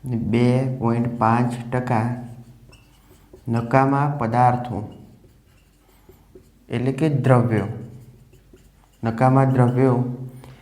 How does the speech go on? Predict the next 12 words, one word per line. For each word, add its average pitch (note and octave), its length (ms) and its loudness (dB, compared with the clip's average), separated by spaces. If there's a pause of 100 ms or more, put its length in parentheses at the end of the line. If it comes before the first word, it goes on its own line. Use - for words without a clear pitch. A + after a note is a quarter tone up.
(260)
આવેલા B2 420 4
હોય G#2 380 2
છે. G2+ 360 -4 (4000)
તો B2 100 -4
તમે C3+ 480 2 (300)
મનુષ્યના D3 460 2 (120)
ઉત્સર્જન C3 520 0
તંત્રમાં C3 720 2 (400)
આટલી D3+ 260 -4
વિગત C#3 360 -2
લખી B2 280 -6
શકો - 560 -8